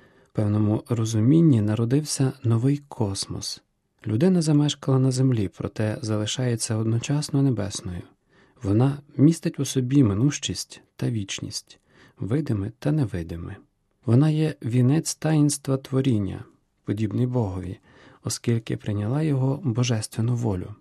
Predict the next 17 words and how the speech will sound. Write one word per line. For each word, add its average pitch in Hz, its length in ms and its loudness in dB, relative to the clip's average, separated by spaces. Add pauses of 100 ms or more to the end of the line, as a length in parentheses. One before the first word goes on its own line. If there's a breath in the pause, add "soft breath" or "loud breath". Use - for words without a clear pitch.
(680)
Людина 175 360 4
покликана 147 520 0
до 117 140 0
того, 151 320 0
щоб 127 260 -4
прийняти 131 600 2
Всесвіт, - 800 -6 (400 soft breath)
зрозуміти 107 600 0
його 107 180 -4
суть 160 320 -2
своїм 123 380 0
розумом 117 540 0 (480 soft breath)
та 123 260 0 (100)
полюбити 117 600 0
його 139 360 0
своєю 110 480 -4
душею. 95 600 -8